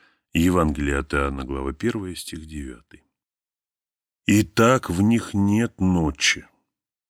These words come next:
Но каким образом, я не могу тебе сказать. Ибо я дрожу,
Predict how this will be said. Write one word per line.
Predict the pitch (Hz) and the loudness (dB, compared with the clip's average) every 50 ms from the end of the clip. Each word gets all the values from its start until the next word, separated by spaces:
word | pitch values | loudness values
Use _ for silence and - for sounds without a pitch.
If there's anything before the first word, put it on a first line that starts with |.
| _ _ - | _ _ -2
Но | 76 87 98 101 95 | 2 4 4 4 4
каким | - 110 98 85 - - 127 135 135 117 | 4 2 0 2 2 0 2 2 2 2
образом, | 135 139 135 113 87 80 78 69 69 76 69 69 | 2 2 2 2 2 -2 -6 -4 -4 -6 -6 -6
я | 67 67 78 92 117 120 | -4 -2 0 0 0 0
не | 113 101 107 120 | 0 0 0 0
могу | 123 123 123 123 120 107 87 73 73 82 82 | 2 2 0 -2 -4 -8 -12 -10 -10 -10 -10
тебе | - - - - 76 | -12 -18 -16 -14 -12
сказать. | 69 - - - 76 65 60 60 57 57 _ _ _ - _ _ _ _ _ _ _ _ _ _ - | -14 -14 -14 -12 -14 -12 -12 -14 -18 -20 _ _ _ -20 _ _ _ _ _ _ _ _ _ _ -2
Ибо | - 113 107 98 107 | 2 2 4 6 6
я | 107 104 98 107 123 143 | 6 6 6 4 4 4
дрожу, | 131 113 117 123 120 117 113 101 90 90 113 123 131 120 87 76 | 2 2 2 4 4 4 4 2 0 2 2 2 0 0 -2 -6